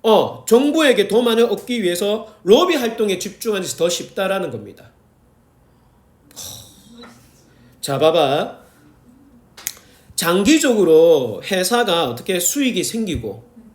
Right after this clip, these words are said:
또 어떻게 망할 회사가 성장할 수 있도록 회사를 갖다가 어떻게 해야 된다?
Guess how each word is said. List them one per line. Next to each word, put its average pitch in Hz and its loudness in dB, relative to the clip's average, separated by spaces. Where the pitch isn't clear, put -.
또 240 6
어떻게 233 2
망할 170 2
회사가 190 0
성장할 233 -2
수 - -2
있도록 143 -2
회사를 240 4
갖다가 196 2
어떻게 - -4
해야 190 -4
된다? 180 -6